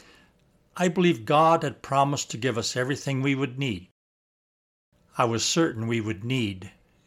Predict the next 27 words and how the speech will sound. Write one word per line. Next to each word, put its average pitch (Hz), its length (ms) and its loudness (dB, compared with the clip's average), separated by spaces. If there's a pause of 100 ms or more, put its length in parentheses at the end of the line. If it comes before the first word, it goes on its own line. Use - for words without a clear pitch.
everything 104 480 -4
he 90 120 -12
gave 107 360 -6
us. - 260 -20 (1900)
Then 202 140 2
there's 196 220 2
that 170 240 -2
passage 147 540 0
in 123 220 -2
Luke 143 200 -2
fourteen 135 680 -2
where 113 160 -2
Jesus 131 400 -4
talks - 360 -6
to 139 100 -10
his 120 80 -6
disciples, 117 540 -4
and 120 60 -6
he 117 80 -4
says 135 440 0
in 113 100 -2
verses 123 320 -6
twenty-five 113 480 -6
through 95 140 -12
thirty-three, 127 680 -6 (1900)
Now 104 160 -2 (120)
great 160 340 -4